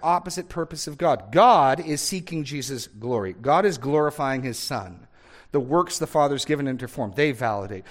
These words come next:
God speaks from heaven on a couple of occasions, testifying to his Son in whom he is well pleased at his baptism and on the mountain. The Father is in the act of glorifying his Son.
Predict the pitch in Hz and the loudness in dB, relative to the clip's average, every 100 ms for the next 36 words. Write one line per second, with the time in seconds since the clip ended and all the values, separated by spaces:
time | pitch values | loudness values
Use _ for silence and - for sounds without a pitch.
0 | - - - 151 - - 170 160 - 135 | -20 -10 -2 0 0 -4 -4 -4 -6 -6
1 | 104 - 160 147 107 82 - 117 113 123 | -8 -4 -2 -2 -6 -8 -12 -10 -6 -6
2 | 120 107 101 131 107 87 90 - 151 123 | -4 -6 -6 -6 -6 -6 -12 -12 -10 -8
3 | - - 110 104 107 - 131 110 95 117 | -10 -8 -8 -6 -8 -8 -6 -6 -6 -4
4 | 113 104 107 113 104 - 117 98 87 98 | -4 -4 -2 0 -2 -4 -8 -6 -8 -14
5 | 90 - 123 120 - 90 92 95 98 98 | -12 -2 -2 -2 -6 -10 -10 -12 -12 -10
6 | 104 120 123 117 92 78 _ _ _ _ | -6 -4 -6 -10 -18 -20 _ _ _ _
7 | _ - _ - - 151 156 147 135 139 | _ -20 _ -12 0 2 4 2 0 -2
8 | 131 127 135 135 104 120 131 127 127 110 | 0 0 0 -4 -8 -2 0 0 -2 -4
9 | 104 - 127 | -6 -4 -6